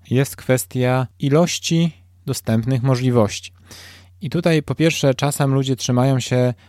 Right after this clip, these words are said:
określonej ścieżki, ponieważ uważają, że jest to jedyny możliwy kierunek, że w niczym innym się nie odnajdą,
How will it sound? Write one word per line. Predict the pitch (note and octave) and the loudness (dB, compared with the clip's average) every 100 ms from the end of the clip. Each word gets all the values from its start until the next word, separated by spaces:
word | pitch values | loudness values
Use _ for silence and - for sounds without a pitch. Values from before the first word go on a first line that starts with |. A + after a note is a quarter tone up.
| _ | _
określonej | - - B2 C3+ B2+ B2 | -10 -4 -2 0 2 2
ścieżki, | - B2 - A#2 | 0 -2 -2 -6
ponieważ | A#2+ A#2+ A#2+ A#2+ | -2 0 0 0
uważają, | B2 A#2+ B2+ | -2 0 0
że | A#2+ | -2
jest | B2 | -2
to | - B2 A#2+ _ _ - | 0 0 0 _ _ -2
jedyny | C3 B2 D3+ D#3 B2 A2+ - _ _ _ _ _ | 0 2 4 4 2 2 -2 _ _ _ _ _
możliwy | - B2 B2 C3+ B2 | -2 0 0 0 2
kierunek, | - B2+ B2 G2+ G2+ A#2+ | 2 2 4 2 0 -6
że | C3 A#2+ A#2+ B2 - - | -4 0 0 -2 -10 -8
w | B2+ | -2
niczym | D#3 - C3+ | 0 0 0
innym | C3 B2+ | 0 0
się | A#2+ | 0
nie | B2 B2 | 0 2
odnajdą, | A#2 G#2+ G#2 G#2 | 2 0 0 -2